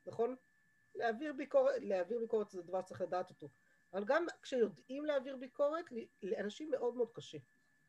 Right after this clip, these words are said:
כלומר, תמיד, אה, יש משהו בזה ש-, טוב, אתם מכירות את זה, שכשאדם, אה, מפנה אצבע מאשימה כלפי, אה, מישהו... מסוים, נכון? אתה מפנה אצבע מאשימה, אז אתה מפנה את האצבע אחת כלפיו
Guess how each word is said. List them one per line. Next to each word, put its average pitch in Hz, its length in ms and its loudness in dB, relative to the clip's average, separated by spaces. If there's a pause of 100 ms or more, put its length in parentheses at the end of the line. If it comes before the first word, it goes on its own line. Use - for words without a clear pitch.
(280)
כלומר, 202 340 -2
תמיד, 269 380 0
אה, 233 340 8
יש 240 260 4
משהו 233 260 -2
בזה 214 300 2
ש-, 233 100 -2 (220)
טוב, 202 100 -2
אתם 185 140 -8
מכירות 208 300 -4
את 208 80 -12
זה, 170 100 -4
שכשאדם, 175 1000 -2
אה, 180 340 2 (580)
מפנה 202 560 0
אצבע 214 240 0
מאשימה 196 500 2
כלפי, 190 280 -2
אה, 190 420 2
מישהו... 196 840 2 (680)
מסוים, 202 380 2
נכון? 202 180 0
אתה 196 100 -4
מפנה 208 340 -2
אצבע 208 180 0
מאשימה, 208 560 0 (300)
אז - 60 -20
אתה - 80 -6
מפנה 196 320 2
את 220 100 0
האצבע 208 360 4
אחת 196 280 0
כלפיו 190 420 2